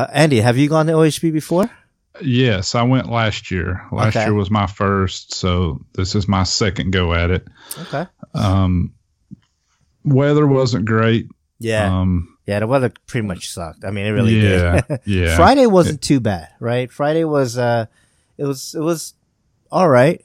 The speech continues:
Speaker 1: It was, you know, it was a little bit of overcast, but, um, it started getting bad towards the night.
Speaker 2: Sure. Th-,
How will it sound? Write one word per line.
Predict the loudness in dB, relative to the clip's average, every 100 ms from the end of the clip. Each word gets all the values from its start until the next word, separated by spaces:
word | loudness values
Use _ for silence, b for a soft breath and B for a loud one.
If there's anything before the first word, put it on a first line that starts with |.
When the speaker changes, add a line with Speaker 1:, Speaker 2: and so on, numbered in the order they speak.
| _
Speaker 1:
It |
was, | -6 -4 -2
you |
know, | 0
it | 0
was | 0
a |
little | 0 2
bit | 2
of | 2
overcast, | 2 0 -4 -6 -6
but, | -4 -4 -6 b b b b b -8
um, | -4 -2 -4 -6 -10 _ _
it | -6
started | -2 2 4 4
getting | 0 0
bad | 2 2 0
towards | -2 -4 -2
the |
night. | -2 2 2 0 -8 _ _ _
Speaker 2:
Sure. | -10 -2 0 2 2
Th-, | 0